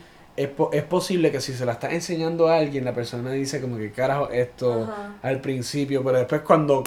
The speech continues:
Speaker 1: como que te aseguro que cuando empieza, esa persona ya se queda como que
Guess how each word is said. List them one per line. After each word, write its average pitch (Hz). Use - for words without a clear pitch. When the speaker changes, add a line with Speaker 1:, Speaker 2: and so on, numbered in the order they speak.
Speaker 1:
como 147
que 135
te 123
aseguro 135
que 127
cuando 120
empieza, 139
esa 127
persona 143
ya 131
se 139
queda 131
como 120
que 107